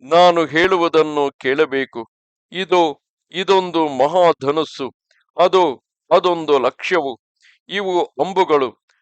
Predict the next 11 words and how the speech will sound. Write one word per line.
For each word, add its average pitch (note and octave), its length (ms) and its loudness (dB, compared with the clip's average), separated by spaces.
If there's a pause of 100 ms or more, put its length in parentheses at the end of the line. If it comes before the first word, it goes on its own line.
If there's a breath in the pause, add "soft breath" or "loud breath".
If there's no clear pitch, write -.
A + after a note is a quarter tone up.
ಶಕ್ತಿಯಿದ್ದವರು F3 1120 0
ತೀಕ್ಷ್ಣವಾದ E3+ 880 0
ಈ D#3 380 -4 (120)
ಐದು F#3 340 -6
ಬಾಣಗಳಿಂದ C#3+ 680 0 (480)
ಆ F3 160 4
ಯಂತ್ರದ್ವಾರದ E3 1000 0
ಮೂಲಕವಾಗಿ C#3+ 880 -2 (300)
ಆ E3+ 180 4
ಲಕ್ಷ್ಯವನ್ನು D3+ 840 -2
ಹೊಡೆಯಬಹುದು. C3 680 -4